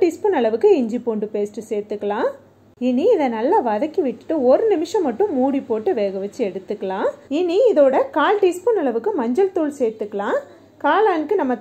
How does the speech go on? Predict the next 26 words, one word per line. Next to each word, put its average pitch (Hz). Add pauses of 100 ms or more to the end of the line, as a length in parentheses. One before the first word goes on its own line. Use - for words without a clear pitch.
தண்ணி 294 (100)
சேர்க்காமலே 262
எந்த 214
அளவுக்கு 226 (100)
தண்ணி 214
விட்டுருக்குன்னு 220
பாருங்க. 196 (640)
இனி 480
இதோட 240 (180)
ரெண்டு 392 (100)
டீஸ்பூன் 285
அளவுக்கு 208 (500)
மட்டன் 403
மசாலா 269 (100)
சேர்த்துக்கணும். 226
இது 247 (140)
பாக்கெட் 277
மட்டன் 220
மசாலா. 214 (1120)
இந்த 523
கிரேவி 370
செய்கிறது 233
ரொம்பவே 247 (140)
சிம்பிள் 262
தாங்க. 190
நமக்கு 240